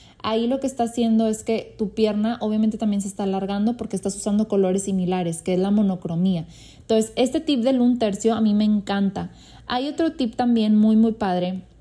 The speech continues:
que es el de la monocromía. La monocromía consiste en utilizar todo tu look o todo tu outfit de un mismo tono.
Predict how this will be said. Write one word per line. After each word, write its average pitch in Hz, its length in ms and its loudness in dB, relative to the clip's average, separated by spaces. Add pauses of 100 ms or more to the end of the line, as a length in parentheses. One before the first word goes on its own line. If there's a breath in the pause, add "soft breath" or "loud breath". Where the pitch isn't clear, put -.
(140)
que 226 160 4
es 220 140 0
el 247 80 2
de 247 80 2
la 226 100 2
monocromía. 190 720 0 (320 loud breath)
La 220 140 0
monocromía 220 680 4
consiste 233 840 0
en 240 160 2
utilizar 202 600 0
todo 233 340 2
tu 262 120 -2
look 208 360 2
o 196 80 -2
todo 214 260 0
tu 247 180 -2
outfit 226 520 -4
de 202 160 0
un 202 220 2
mismo 202 340 2
tono. 180 360 -8